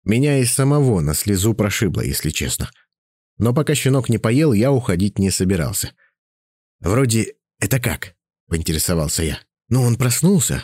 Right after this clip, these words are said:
спросил, где вы, потом накормил своего щенка и ушел вместе с ним к себе в комнату". "Давно это было?" "Так утром еще", ответила Прасковья.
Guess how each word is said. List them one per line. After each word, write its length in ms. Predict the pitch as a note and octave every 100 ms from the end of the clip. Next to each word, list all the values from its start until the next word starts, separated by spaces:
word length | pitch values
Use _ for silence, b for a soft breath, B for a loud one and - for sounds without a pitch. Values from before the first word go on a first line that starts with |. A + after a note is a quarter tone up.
| -
спросил, 460 | - G#2 G2+ F3+ B2+
где 280 | F#2+ F#2
вы, 220 | E2+ F2 - B B -
потом 260 | D#3+ D#3+
накормил 460 | C#3+ B2+ C3 C#3+ B2
своего 320 | A#2 A#2 B2
щенка 340 | - B2 B2
и 80 | F3
ушел 320 | G2+ F#2 E3
вместе 360 | A#2 A#2 A2 F#2
с 120 | -
ним 160 | C3+ D3
к 100 | -
себе 260 | - C#3
в 100 | C3+
комнату". 500 | - A2+ D#2 - - _ _ _ _ _ _ _ _ _ -
"Давно 340 | G2 A2 F3
это 140 | B2 F#2
было?" 280 | E2+ D2 - _ _ _ _ _ _ -
"Так 360 | - - - -
утром 360 | E3+ F#3 F3+
еще", 380 | A#2 F2 - - - _ _ _ -
ответила 400 | - D2+ D#2+ D2
Прасковья. 600 | F#2+ F2 - D2 C#2+